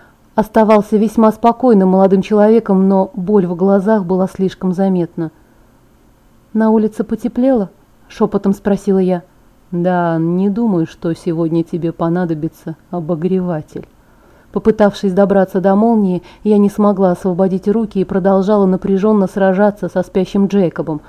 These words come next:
Он что-то бормотал, но не просыпался, и руки его сжались вокруг меня снова. «Поможешь?» — тихо попросила я. Эдвард улыбнулся. «Вырвать ему руки?»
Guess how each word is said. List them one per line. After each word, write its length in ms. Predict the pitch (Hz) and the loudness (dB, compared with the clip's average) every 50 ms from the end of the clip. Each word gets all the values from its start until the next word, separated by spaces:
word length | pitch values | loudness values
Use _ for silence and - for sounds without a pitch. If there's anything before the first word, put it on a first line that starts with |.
| - - - - - - | -20 -20 -20 -20 -12 -4
Он 160 | - 226 214 196 | 0 0 2 0
что-то 300 | 208 - 208 196 202 185 | 0 -2 -4 -2 -2 0
бормотал, 580 | 180 208 208 214 220 220 220 - 262 254 226 | 2 2 4 4 2 2 2 2 2 4 4
но 180 | 202 196 208 208 | 4 4 4 4
не 160 | 202 196 196 196 - - _ _ _ _ _ _ _ _ _ - - - | 2 2 0 -2 -6 -16 _ _ _ _ _ _ _ _ _ -18 -8 -4
просыпался, 720 | - 214 202 - 226 220 220 - 240 226 214 - - 202 | -4 -4 -2 -2 -4 -2 2 2 2 2 2 2 0 -2
и 200 | 185 - 214 208 | 0 2 2 2
руки 320 | 202 214 208 202 - 202 | 2 2 0 -2 -2 -2
его 280 | 190 196 185 220 226 220 | -2 0 2 2 2 2
сжались 420 | 180 175 185 190 190 190 185 - | 2 0 0 0 2 0 0 -2
вокруг 320 | 175 185 180 - 196 190 202 | -4 -4 -2 -4 -4 -4 -2
меня 220 | 190 185 190 185 | -2 -2 -4 -4
снова. 420 | - - 202 190 175 160 151 147 - - - - - - - - - - - - - - - - - - - - - - | -4 -4 -4 -4 -4 -4 -6 -10 -12 -16 -20 -20 -20 -20 -20 -20 -20 -20 -20 -20 -20 -20 -20 -20 -20 -20 -20 -20 -10 -4
«Поможешь?» — 560 | - 220 220 233 247 233 190 180 165 - - - - - - - - - - - 196 - - - | -2 0 2 2 2 0 0 -4 -6 -8 -12 -20 -20 -20 -20 -20 -20 -20 -20 -20 -18 -14 -8 -6
тихо 200 | 214 202 - 202 | -6 -4 -4 -4
попросила 520 | - 190 - 208 202 196 - - 196 190 | -4 -2 0 0 -2 -2 -2 -2 0 0
я. 260 | 190 185 180 175 165 - - - - - - - - - | 0 0 -2 -4 -4 -8 -14 -20 -20 -20 -20 -12 -6 -2
Эдвард 360 | 190 190 175 190 196 190 - | -2 0 0 -2 -2 -2 0
улыбнулся. 720 | 202 196 208 180 202 196 185 170 165 - - - 165 160 - - - - - | 2 2 2 2 2 0 0 0 -2 -6 -8 -12 -12 -12 -14 -20 -20 -16 -10
«Вырвать 600 | - 165 165 170 170 180 180 180 160 170 170 - - | -6 -4 -2 0 0 2 0 0 0 -2 -4 -4 -2
ему 260 | 175 175 180 180 185 | -2 0 0 0 0
руки?» 320 | 190 214 214 214 - 160 | 0 -2 -4 -6 -12 -18